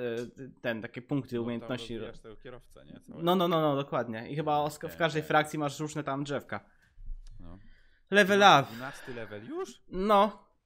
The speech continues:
Speaker 2: Chłop, ile ty w to grasz?
Speaker 1: Mało.
Speaker 2: Mało. Jak, jaki miałeś level ostatnio, jak graliśmy?
Speaker 1: A bo ja wiem, nie, nie, nie, nie kontrolowałem. Dziewiąty? Dziesiąty?
Speaker 2: A, dobra,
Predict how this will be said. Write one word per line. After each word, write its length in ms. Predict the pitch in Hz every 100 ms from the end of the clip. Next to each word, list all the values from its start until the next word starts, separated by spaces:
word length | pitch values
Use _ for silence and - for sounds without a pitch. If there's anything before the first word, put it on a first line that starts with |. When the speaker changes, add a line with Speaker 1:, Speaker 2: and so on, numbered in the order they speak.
| _ _
Speaker 2:
Chłop, 240 | 370 - 302
ile 180 | 349
ty 120 | 349 349
w 60 |
to 140 | - 359
grasz? 520 | 370 185 _ _ _ _ -
Speaker 1:
Mało. 520 | 523 494 311 - 214 _ _ - _ - _ -
Speaker 2:
Mało. 320 | 240 254 190 196 240 - _ - - - - - -
Jak, 300 | - - 269
jaki 40 | - - -
miałeś 200 | 104 80
level 220 | 87 82 80
ostatnio, 380 | - 78 -
jak 100 | 78
graliśmy? 400 | - 76 76 101 - _
Speaker 1:
A 60 | 160
bo 100 | 165
ja 120 | 135
wiem, 240 | 117 156 240
nie, 80 |
nie, 240 | 208 208 190 196
nie, 120 | -
nie 200 | - 180
kontrolowałem. 600 | 185 180 196 185 127 113
Dziewiąty? 460 | 151 151 208 403 262
Dziesiąty? 460 | 190 208 214 359 - _ _
Speaker 2:
A, 320 | 92 104 85 _ _ _
dobra, 260 | 82 -